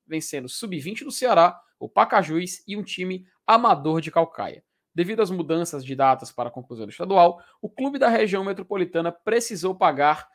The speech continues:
mais um mês de folha salarial e outros custos de logística para manter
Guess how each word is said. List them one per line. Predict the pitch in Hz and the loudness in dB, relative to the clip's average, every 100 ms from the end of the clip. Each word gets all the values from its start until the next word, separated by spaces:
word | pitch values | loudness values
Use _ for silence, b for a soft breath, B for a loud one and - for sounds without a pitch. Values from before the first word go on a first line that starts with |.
| _ - | _ -12
mais | 165 208 254 277 240 | -4 2 2 2 -4
um | 233 | -4
mês | 180 196 | -2 -2
de | 185 | -2
folha | 185 165 165 | -8 -6 -6
salarial | 175 202 202 175 151 160 B B | -4 0 2 4 4 2 B B
e | 208 233 | 2 4
outros | 247 269 - | 4 2 -8
custos | - 214 220 - 190 | -8 -8 -8 -10 -8
de | 214 | -2
logística | 220 165 185 - - - | 0 0 -8 -10 -16 -14
para | 131 | -10
manter | 156 151 160 156 | -8 -8 -8 -12